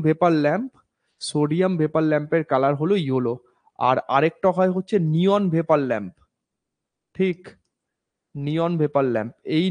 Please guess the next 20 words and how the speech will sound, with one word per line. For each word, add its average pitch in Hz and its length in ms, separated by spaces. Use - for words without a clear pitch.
নিয়ন 175 260
ভেপার 185 320
ল্যাম্পের 165 380
কালার 156 220
কি? 233 80
রেড 135 180
কালার, 78 240
ঠিক 147 200
আছে, 233 140
রেড। 135 200
আমি 139 140
আগেরটাতে 160 460
ইয়েলো 185 200
বললাম, 160 240
তো - 40
ইয়েলো 160 260
বললে 208 200
actually 185 400
উত্তর 175 180
সোডিয়াম, 131 360